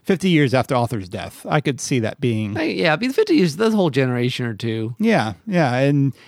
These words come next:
Speaker 1: at that point, it should be more clear on how much of a cultural impact something has had.
Speaker 2: Yeah.
Speaker 1: And what, what, what do you think?
Speaker 2: Yeah,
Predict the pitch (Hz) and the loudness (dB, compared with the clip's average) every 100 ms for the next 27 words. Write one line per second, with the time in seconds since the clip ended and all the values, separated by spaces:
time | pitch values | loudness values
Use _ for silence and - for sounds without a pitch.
0 | - _ - 165 156 180 - 175 156 143 | -20 _ -4 0 2 0 2 2 2 0
1 | - 147 - 135 131 131 131 123 - 156 | -2 -4 -2 2 2 4 2 2 -2 2
2 | 139 117 117 110 131 131 123 123 - 120 | 2 2 0 -2 2 2 4 2 0 -6
3 | - 131 117 113 117 110 92 92 - - | -2 -4 -4 -6 -6 -6 -8 -10 -12 -10
4 | 107 98 101 - 98 104 - - - 107 | -10 -12 -12 -12 -12 -12 -12 -12 -10 -6
5 | 156 151 160 143 127 123 120 101 - - | 0 2 2 0 0 -2 -2 -4 -12 -18
6 | _ _ _ _ _ _ _ _ - 440 | _ _ _ _ _ _ _ _ -2 0
7 | 359 262 247 | 2 2 0